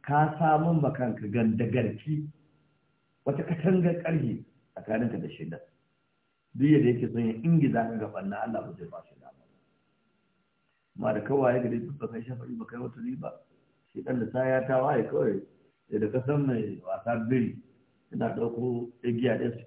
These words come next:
jira ta yawa biri, ina mai taƙi ana raye-raye biri na wasa, haka shaidan zai kama da in ya ga dama ya kai ga ko ina ya ga dama,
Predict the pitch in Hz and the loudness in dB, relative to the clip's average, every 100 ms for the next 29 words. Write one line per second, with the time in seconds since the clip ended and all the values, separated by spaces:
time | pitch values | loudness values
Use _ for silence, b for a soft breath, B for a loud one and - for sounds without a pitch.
0 | 98 110 123 - 113 110 101 120 113 110 | -6 -2 0 0 -2 -2 -2 0 0 -4
1 | - _ _ _ _ - 113 110 120 - | -10 _ _ _ _ -4 -2 0 -2 -2
2 | - 120 123 127 107 101 110 117 107 107 | -4 -2 0 2 2 -2 -2 0 0 0
3 | 107 123 120 98 92 92 - 123 120 113 | 0 0 0 0 -2 -4 -4 -4 -4 -8
4 | 104 110 104 95 101 98 87 85 - - | -8 -6 -6 -4 -4 -2 -2 -4 -8 -16
5 | - - - - _ 120 127 127 127 135 | -20 -20 -20 -20 _ -2 0 2 6 6
6 | 135 120 117 113 104 - - 120 208 98 | 6 4 0 -4 -4 -8 -8 -6 -4 -4
7 | 92 92 92 95 90 | -6 -8 -4 -4 -4